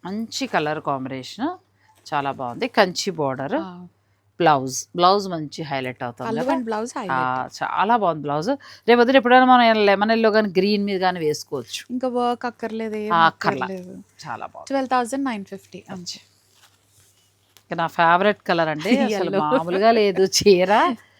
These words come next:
Speaker 1: ఆ ఎల్లోకి కలర్ ఏమైనా హైలైట్ అవుతోందండి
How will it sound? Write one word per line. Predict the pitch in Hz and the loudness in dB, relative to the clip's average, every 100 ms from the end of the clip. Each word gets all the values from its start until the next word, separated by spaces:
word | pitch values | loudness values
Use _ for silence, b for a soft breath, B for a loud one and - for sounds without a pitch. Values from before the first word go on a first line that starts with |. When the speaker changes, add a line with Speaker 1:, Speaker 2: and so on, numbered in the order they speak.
| b b - | b b 0
Speaker 1:
ఆ | 175 | 0
ఎల్లోకి | 160 156 190 262 277 294 | 2 -2 2 2 2 -2
కలర్ | - 196 180 202 190 240 320 | 2 2 4 2 2 0 0
ఏమైనా | 247 175 196 233 247 302 | -2 0 2 2 6 6
హైలైట్ | 285 247 196 180 - | 6 4 4 0 0
అవుతోందండి | 147 139 135 127 127 117 156 | -4 -4 -8 -8 -10 -10 -16